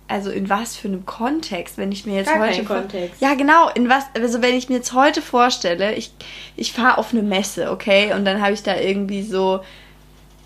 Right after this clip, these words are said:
Speaker 1: keine Ahnung, ich bin fertig mit dem Kundengespräch und dann würde jetzt noch auf Smalltalk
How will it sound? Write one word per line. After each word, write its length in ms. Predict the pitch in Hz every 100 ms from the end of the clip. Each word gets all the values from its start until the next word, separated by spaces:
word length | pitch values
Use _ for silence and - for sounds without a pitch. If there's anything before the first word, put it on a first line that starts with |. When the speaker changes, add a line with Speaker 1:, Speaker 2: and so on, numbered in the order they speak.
| -
Speaker 1:
keine 300 | - 196 190 -
Ahnung, 300 | 196 202 196
ich 160 | 196
bin 180 | 214 214
fertig 460 | - 220 220 - 226
mit 140 | 196
dem 100 | 190
Kundengespräch 1040 | - 247 254 214 214 - - 202 208 214
und 140 | 202 196
dann 240 | 190 190
würde 200 | 208 202
jetzt 220 | 196 196
noch 140 | 190 202
auf 100 | 180
Smalltalk 840 | - 196 180 208 208 208 175 160